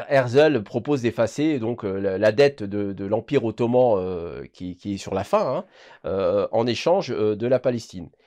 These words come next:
Alors je vais, je vais peut-être vous laisser, euh, nous donner quelques détails sur, euh, sur, sur cette période-là, hein, donc le,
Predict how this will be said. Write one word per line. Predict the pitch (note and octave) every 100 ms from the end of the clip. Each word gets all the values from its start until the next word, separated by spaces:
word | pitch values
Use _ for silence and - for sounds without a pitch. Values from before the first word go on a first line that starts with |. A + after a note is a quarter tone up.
| _ -
Alors | G2 F#2+
je | F#2+
vais, | A2+ A#2
je | G2+
vais | A#2
peut-être | C#3+ B2
vous | B2
laisser, | B2 A#2+ C#3+ C3+
euh, | G#2
nous | A2
donner | G#2+ A#2 C3
quelques | A#2 A#2+
détails | A2 A#2 C#3 C3+
sur, | B2+ A2+ G2
euh, | F#2+ F#2+ - _ _ _
sur, | - G2+
sur | - A2
cette | - G#2+ G2 G2
période-là, | B2 A#2 B2+ B3+ F3
hein, | E3
donc | A2+ G#2
le, | G#2 G2